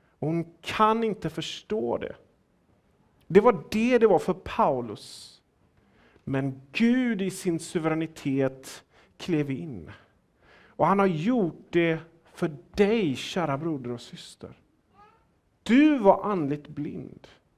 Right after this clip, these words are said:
Men som andra Korinthierbrevet fyra, vers sex talar om, så har han låtit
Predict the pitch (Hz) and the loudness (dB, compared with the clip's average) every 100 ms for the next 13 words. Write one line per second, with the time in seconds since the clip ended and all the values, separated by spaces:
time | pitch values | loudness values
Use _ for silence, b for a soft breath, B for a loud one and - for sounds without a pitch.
0 | _ _ b b b b 180 202 196 160 | _ _ b b b b 0 0 0 -2
1 | - 202 247 214 180 165 208 226 208 170 | 0 2 2 2 2 0 -2 -2 -4 -2
2 | 151 - - 226 165 156 165 - 196 - | -4 -4 -2 2 4 4 0 -2 -2 -4
3 | - - 214 147 131 135 135 B B B | -8 0 0 2 -2 -4 -8 B B B
4 | B - 190 175 165 160 165 160 160 | B -6 -2 0 0 -2 0 -4 -4